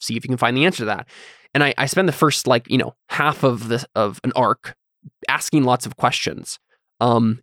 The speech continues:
and then I'll sit down and I'll, you know, listen back through the episodes. And I'll be like, "Okay, here are the questions I've asked. Here are the promises I've made," right? "Here are the,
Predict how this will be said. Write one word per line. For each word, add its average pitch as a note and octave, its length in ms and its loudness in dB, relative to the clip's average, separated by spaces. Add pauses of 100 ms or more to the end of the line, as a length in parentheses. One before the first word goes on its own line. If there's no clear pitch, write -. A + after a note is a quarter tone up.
and C3+ 200 2
then C3+ 540 2
I'll A#2+ 180 4
sit - 280 0
down A#2 500 0
and A#2+ 140 2
I'll, B2 460 2
you C3+ 60 4
know, A#2 120 2
listen B2+ 300 2
back A2+ 240 0
through G#2+ 480 -2 (100)
the A#2+ 100 0
episodes. - 540 -4 (720)
And C#3+ 80 4
I'll C#3+ 120 4
be C#3 100 2
like, C3 180 4
"Okay, D#3 240 2
here E3 220 4
are F3+ 40 6
the F3 100 2
questions C#3 420 0
I've A#2+ 140 2
asked. F#2+ 340 -2
Here C#3 180 4
are C#3+ 60 6
the B2 80 -2
promises E3 580 2
I've A#2+ 160 0
made," - 300 -6
right? B2 160 0
"Here C#3 200 2
are C3 60 4
the, A#2+ 160 0